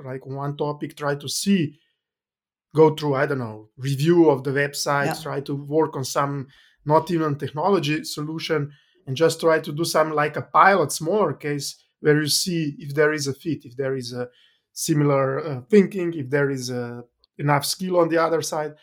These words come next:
Speaker 1: or what would be your best practice based on, let's say, maybe your airline past experience or now, uh, with airlines. So what was a case that you do this quickly and you said, "Okay,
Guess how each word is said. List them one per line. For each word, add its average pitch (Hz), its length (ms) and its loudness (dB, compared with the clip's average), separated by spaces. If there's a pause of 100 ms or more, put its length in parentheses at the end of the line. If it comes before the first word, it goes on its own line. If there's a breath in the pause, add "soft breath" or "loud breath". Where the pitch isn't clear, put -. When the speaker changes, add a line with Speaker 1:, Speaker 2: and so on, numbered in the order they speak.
(360 soft breath)
Speaker 1:
or 143 120 4
what 202 240 10
would 156 180 0
be 151 440 4
your 156 240 2
best 143 340 0
practice 147 420 -6
based 147 320 -2
on, 131 240 -4 (540)
let's 139 220 0
say, 147 100 2
maybe 147 300 2
your 147 200 4
airline 165 560 4
past 165 240 2
experience 165 600 2
or 143 120 0
now, 143 400 0 (360)
uh, 131 240 -4
with 135 160 -2
airlines. 127 400 -2
So 160 360 -6 (280)
what 165 200 4
was 175 160 6
a 160 80 4
case 170 500 2 (920)
that 135 220 0
you 156 60 0
do 156 140 0
this 160 240 -2
quickly 170 480 0
and 147 120 2
you 143 80 -2
said, 143 220 -4
"Okay, 147 500 -4